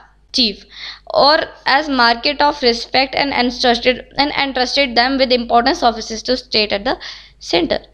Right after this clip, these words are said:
Ab types of land देखो, जो चोला है उनके जो inscriptions थे उनको several category of land में divide किया गया। जैसे the, uh, वेलानवागी,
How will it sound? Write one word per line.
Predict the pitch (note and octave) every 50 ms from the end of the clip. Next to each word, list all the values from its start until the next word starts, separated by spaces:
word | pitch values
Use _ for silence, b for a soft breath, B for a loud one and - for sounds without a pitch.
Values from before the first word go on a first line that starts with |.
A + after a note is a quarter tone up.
| _ _ _ b b b b b b b b
Ab | D#3+ E3 E3 -
types | - C4+ C#4+ C#4+ - -
of | D#4 D4+
land | - - A3+ A3+ A3 G#3+
देखो, | F#3+ F#3+ F#3+ - - B B B B B B -
जो | F4
चोला | E4+ E4+ E4+ D#4 C#4 C4+ C#4 D#4
है | D#4+ D4 B3 B3+ C4+ -
उनके | C4+ C#4 C4+ D4+
जो | C4+ D4+
inscriptions | D4 C#4+ C#4+ C#4 - - B3+ B3 B3 - C4 C4 B3+ -
थे | C#4+
उनको | C#4+ C#4+ D4 D4 E4+
several | E4+ - D4 C4 B3+ C#4 C#4+ D4+ C#4
category | C#4 B3+ A3+ B3 A3+ A3+ A#3 A#3 B3
of | B3+ B3+
land | - A#3+ A3 A3 A3
में | A#3 B3+ B3
divide | A3+ A#3 G#3 G#3 G#3 G#3 G3+
किया | - G3+ G3
गया। | F#3+ G3 - - B B B B B B B B B -
जैसे | A#3+ C4+ C#4 -
the, | C4+ E4
uh, | F4 E4 E4+ - - G#3 A#3 A#3 A3+ A#3 A#3 A3+ A3
वेलानवागी, | A#3+ C4+ C4+ C#4 C#4 D4+ D4+ D#4 D4+ C4 A3 G3+ G3+ G3 G3 G3 -